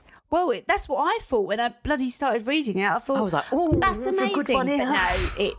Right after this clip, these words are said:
Speaker 1: it basically just says that someone jumped in his car and said, "Take me to a hospital." Um, but whether that happened or not, we don't know. But did you know he once nearly pushed Prince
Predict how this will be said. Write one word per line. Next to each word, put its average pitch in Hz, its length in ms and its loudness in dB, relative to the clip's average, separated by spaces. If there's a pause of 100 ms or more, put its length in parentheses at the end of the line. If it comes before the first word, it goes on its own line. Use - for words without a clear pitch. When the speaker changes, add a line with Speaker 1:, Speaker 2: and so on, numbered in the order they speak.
(120)
Speaker 1:
it - 180 -2
basically 226 560 0
just 170 200 0
says 185 240 -2
that - 100 -6
someone 185 340 0
jumped 175 280 -2
in - 40 -4
his 170 140 2
car 180 120 0
and 170 60 0
said, 170 140 -2
"Take - 180 0
me - 60 -4
to 180 140 0
a - 20 -2
hospital." 165 580 0 (380)
Um, 185 380 0
but 175 80 -2
whether 185 260 0
that 185 160 0
happened 175 340 0
or 170 120 0
not, 175 360 -2 (280)
we 208 80 4
don't 196 240 0
know. 180 300 -2 (340)
But 240 100 0
did 320 220 0
you 226 40 2
know 185 200 0
he 214 160 -4
once 262 500 -2
nearly 311 460 -2
pushed - 500 -4
Prince - 400 0